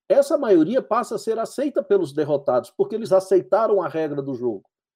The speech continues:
Por isso, constituir regras, regras impessoais, regras que funcionem para que todos possam ser nelas incluídos, é a grande essência da democracia. Não devemos temer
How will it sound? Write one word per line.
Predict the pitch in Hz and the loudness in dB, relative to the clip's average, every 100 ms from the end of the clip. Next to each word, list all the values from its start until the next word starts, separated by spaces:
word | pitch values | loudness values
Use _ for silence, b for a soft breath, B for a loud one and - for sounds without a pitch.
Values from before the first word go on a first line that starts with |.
| - | -6
Por | 185 | -2
isso, | 208 254 - - - | 0 -2 -6 -14 -4
constituir | 196 202 - 202 - 220 285 | 0 0 -2 -10 -6 -2 0
regras, | 151 180 233 110 104 | 2 2 2 -4 -8
regras | 131 208 226 185 | 0 0 0 -2
impessoais, | 220 220 220 - 175 165 165 - _ _ _ - | -2 -6 -8 -4 0 2 0 -2 _ _ _ -12
regras | 123 180 202 180 | 0 2 2 -4
que | 202 | -8
funcionem | - 202 190 - 202 240 175 | -8 -8 -6 0 2 2 -6
para | 143 165 156 | -4 -2 -2
que | 165 | -6
todos | - 214 269 208 - | -4 0 0 -4 -6
possam | 180 175 190 170 | -2 -2 -4 -8
ser | 175 147 | -6 -6
nelas | 147 156 135 | -4 -4 -6
incluídos, | 143 139 135 170 240 - _ _ | -10 -10 -8 -6 -8 -14 _ _
é | - | 0
a | 269 | 0
grande | 202 269 226 | 2 2 2
essência | - - 143 143 | -2 -2 -6 -6
da | 139 131 | -8 -6
democracia. | 135 131 123 120 - 104 98 b b | -6 -6 -8 -10 -10 -12 -12 b b
Não | 170 208 | 0 2
devemos | 220 190 330 226 - | 4 4 0 -2 -2
temer | 214 185 160 170 - | 2 4 6 4 2